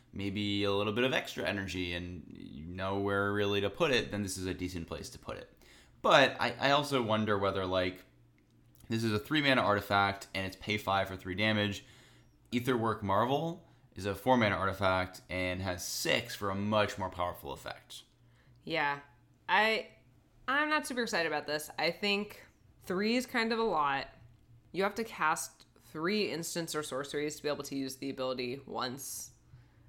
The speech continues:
Speaker 2: That's assuming you're not getting energy from any other source.
Speaker 1: Which I, I think is pretty unlikely, given that I think only an energy deck wants this.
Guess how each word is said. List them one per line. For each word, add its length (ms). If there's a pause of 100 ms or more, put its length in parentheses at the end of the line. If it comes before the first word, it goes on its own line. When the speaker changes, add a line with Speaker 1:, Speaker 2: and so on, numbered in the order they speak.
(220)
Speaker 2:
That's 220
assuming 600
you're 140
not 380 (260)
getting 300
energy 300
from 180
any 180
other 200
source. 320
Speaker 1:
Which 300
I, 80
I 20
think 180
is 120
pretty 300
unlikely, 460
given 380
that 420 (440)
I 60
think 240
only 300
an 60
energy 380
deck 260
wants 260
this. 440